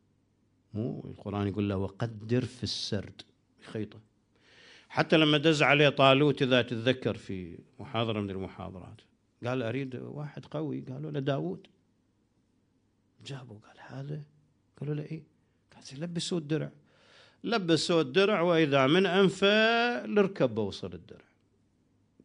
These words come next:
قال: "هذا شلون راح يقاتل؟" يقول: "فخصر الدرع عليه". درع من حديد، خصر عليه.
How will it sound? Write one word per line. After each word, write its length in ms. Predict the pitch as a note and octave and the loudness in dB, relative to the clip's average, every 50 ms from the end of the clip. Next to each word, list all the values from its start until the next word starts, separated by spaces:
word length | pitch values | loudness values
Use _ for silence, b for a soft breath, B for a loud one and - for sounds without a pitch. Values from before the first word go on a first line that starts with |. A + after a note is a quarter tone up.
| _ - | _ -20
قال: 120 | - - - | -20 -18 -16
"هذا 100 | F#3 D#3 | -14 -14
شلون 260 | - - - G#3+ F#3+ | -12 -10 -10 -10 -10
راح 140 | F3 - D#3 | -8 -10 -10
يقاتل؟" 360 | - - D#3 C#3 A#2+ - _ - _ _ _ _ _ b b b b b b b b b b b b b b - | -12 -12 -14 -14 -14 -16 _ -20 _ _ _ _ _ b b b b b b b b b b b b b b -10
يقول: 260 | G#2+ G#2 C#3+ D#3+ C#3 | -6 -4 -4 -4 -4
"فخصر 1000 | - - B2 G#2 - B2+ B2+ C3+ D3 D3 - - - - - C#3 A#2+ A2 G2+ G2+ | -4 -6 -8 -8 -8 -10 -10 -10 -8 -8 -6 -6 -6 -6 -4 -4 -4 -4 -4 -4
الدرع 500 | G2 F#2 F#2 G2+ G#2 B2 C#3+ - D3+ B2+ | -6 -8 -10 -6 -4 -4 -4 -4 -6 -8
عليه". 760 | B2 G#2+ F#2 F2+ F2 F2 D2+ D#2+ F2 D2+ C#2 - - - - - _ _ _ _ _ _ _ _ _ _ _ _ _ _ _ _ _ _ _ - | -10 -10 -8 -8 -10 -10 -10 -12 -14 -16 -18 -20 -20 -20 -20 -20 _ _ _ _ _ _ _ _ _ _ _ _ _ _ _ _ _ _ _ -8
درع 220 | A#2 A2 F#2+ F#2+ | -8 -8 -6 -4
من 160 | G#2+ A#2 G#2+ | -4 -4 -4
حديد، 440 | - - G2+ F2+ G2 A2 C#3 D3+ - _ b b b b b b b | -6 -8 -10 -8 -8 -8 -8 -8 -12 _ b b b b b b b
خصر 580 | - - D3+ B2 A#2+ - - - - G2 F2 F#2 | -14 -10 -8 -6 -4 -4 -4 -4 -4 -6 -8 -8
عليه. 460 | D2+ C#2 F#2 F2 - F2+ - _ | -12 -12 -16 -18 -18 -20 -20 _